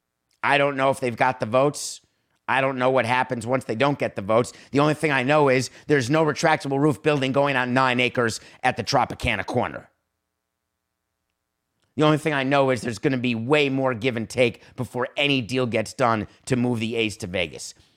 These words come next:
If you're watching this in Oakland and San Francisco, and I know you are because I spoke to you on the air yesterday,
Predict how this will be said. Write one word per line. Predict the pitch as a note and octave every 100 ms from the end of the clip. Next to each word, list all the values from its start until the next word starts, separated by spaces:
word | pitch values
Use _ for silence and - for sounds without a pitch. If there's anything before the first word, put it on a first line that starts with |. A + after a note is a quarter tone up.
| _ _
If | C#3+ D3+ -
you're | D3+
watching | C3+ C#3+ D3 - D3
this | C#3 -
in | C#3+
Oakland | C#3+ C#3 C#3
and | B2+
San | C#3 C3
Francisco, | C#3 B2+ D3 - A#2+ - -
and | C#3 C3+
I | C3+
know | C3+ C#3+ D#3
you | D3+ C#3+
are | C#3 C#3+
because | C#3+ - C#3
I | C3 C3
spoke | - - E3 C#3+
to | -
you | C#3+ C#3+ C#3+ - _
on | D3 D#3 D3+
the | D3 D3
air | C#3+
yesterday, | B2+ A#2+ - G#2+ F2+ D2